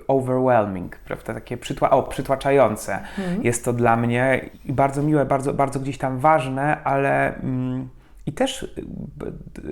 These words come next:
Speaker 1: momentami bardzo zaskakujące. Ja się z tego ogromnie c-, cieszę,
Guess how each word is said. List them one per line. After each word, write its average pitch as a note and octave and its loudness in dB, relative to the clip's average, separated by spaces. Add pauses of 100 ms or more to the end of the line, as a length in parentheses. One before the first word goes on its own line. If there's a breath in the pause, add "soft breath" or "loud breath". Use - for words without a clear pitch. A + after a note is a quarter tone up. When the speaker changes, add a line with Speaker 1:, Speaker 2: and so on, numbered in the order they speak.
(440)
Speaker 1:
momentami F3+ -2
bardzo D#3+ 0
zaskakujące. D3+ -4
Ja A#2+ -6
się C3 -10
z - -14
tego C#3 -4
ogromnie D3 -2
c-, - -20 (140)
cieszę, C#3+ -2